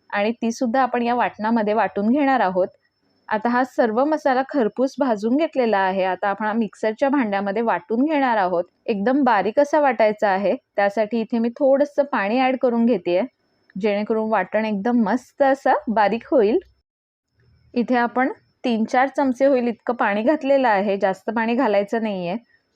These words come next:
थोडंसंच पाणी घालून आपण हे वाटण वाटून घेणार आहोत. तुम्ही इथे पाहू शकता आपलं वाटण एकदम मस्त असं वाटून झालेलं आहे.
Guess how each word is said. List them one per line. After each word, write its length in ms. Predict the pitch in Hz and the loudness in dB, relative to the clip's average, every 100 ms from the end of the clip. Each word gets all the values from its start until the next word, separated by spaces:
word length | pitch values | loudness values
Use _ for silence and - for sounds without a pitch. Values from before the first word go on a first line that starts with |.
| _ | _
थोडंसंच 440 | 214 214 233 302 302 | -2 0 -2 -4 -2
पाणी 240 | 240 220 | -2 0
घालून 260 | 240 220 220 | 0 0 -2
आपण 220 | 214 226 | -2 -2
हे 80 | 220 | 0
वाटण 360 | 214 - 247 | -2 -2 0
वाटून 340 | 254 185 214 240 | 0 0 0 0
घेणार 300 | 311 269 226 | 0 0 0
आहोत. 280 | 180 180 196 - _ _ _ _ _ _ _ _ _ _ _ _ _ _ _ - | 0 0 -4 -8 _ _ _ _ _ _ _ _ _ _ _ _ _ _ _ -4
तुम्ही 160 | 226 | -2
इथे 160 | 220 247 | 0 0
पाहू 260 | 233 220 247 | 2 2 2
शकता 360 | 254 214 - | 0 -2 -2
आपलं 240 | 208 214 233 | 0 0 0
वाटण 300 | 202 196 226 | 0 0 -2
एकदम 320 | 220 240 233 | 0 0 0
मस्त 340 | 208 262 _ | 0 -4 _
असं 280 | 277 269 285 | 2 2 2
वाटून 380 | 254 190 220 233 | 0 0 0 0
झालेलं 400 | 302 311 277 240 | 2 2 2 2
आहे. 300 | 190 196 185 | 0 0 -2